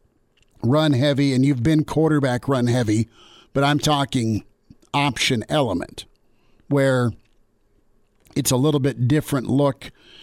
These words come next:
and a departure from what you ran at Central Florida. 'Cause you've got two guys as we talk right now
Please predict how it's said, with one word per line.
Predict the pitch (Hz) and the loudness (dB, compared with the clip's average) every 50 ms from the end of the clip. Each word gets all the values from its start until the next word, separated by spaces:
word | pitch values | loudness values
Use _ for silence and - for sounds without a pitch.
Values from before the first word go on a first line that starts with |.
| - - _ | -20 -12 _
and | - 147 | -2 -2
a | 139 131 | 0 0
departure | 113 123 110 - - 147 147 135 - - 139 139 | -2 -4 -4 -2 0 0 0 0 0 -2 -2 -2
from | 120 - 131 127 120 | -2 -2 0 0 0
what | 123 139 131 - - | 0 0 0 0 0
you | 143 135 | 0 0
ran | 120 123 127 127 123 120 | 0 0 0 0 -2 -4
at | 113 - | -4 -4
Central | - - 131 120 104 - 123 107 | -4 -4 -2 -2 -4 -4 -4 -6
Florida. | - - - 147 113 - - - - - - - _ _ _ _ _ _ _ _ | -4 -2 -2 -2 -2 -2 -6 -12 -16 -20 -20 -20 _ _ _ _ _ _ _ _
'Cause | - 180 175 143 | -4 -2 0 0
you've | 165 151 | 0 2
got | 165 214 - - | 2 0 0 0
two | - 180 190 | 0 0 0
guys | 156 160 156 165 170 160 131 | 2 2 2 2 2 2 2
as | 131 135 120 113 | 0 0 0 0
we | 131 127 | 0 0
talk | - - 135 143 131 123 - - | 0 0 0 0 0 -2 -2 -2
right | 123 120 120 110 | -2 -2 -2 -2
now | 113 139 156 170 160 120 95 90 113 | -2 0 0 0 0 0 0 -2 -2